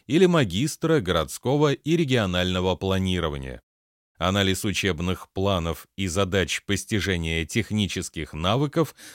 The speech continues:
навыков общения и аналитических навыков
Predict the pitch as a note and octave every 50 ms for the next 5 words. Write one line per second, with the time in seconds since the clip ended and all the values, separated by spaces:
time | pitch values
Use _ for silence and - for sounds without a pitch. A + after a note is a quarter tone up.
0 | - _ - G#2 C#3+ F#3+ F#3 E3+ - D3+ A#2+ - G#2+ G2+ - - - - - G2
1 | F#2 F2+ F#2+ A2 B2+ C#3 C#3+ C3+ - _ _ - G#2 G#2 F#2 F2 F2 E2+ E2 E2
2 | - - G2+ F#2 - - C3 - - D3 C3+ - - G#2+ B2 C#3 C#3 B2+ C#3 -
3 | - D3+ - -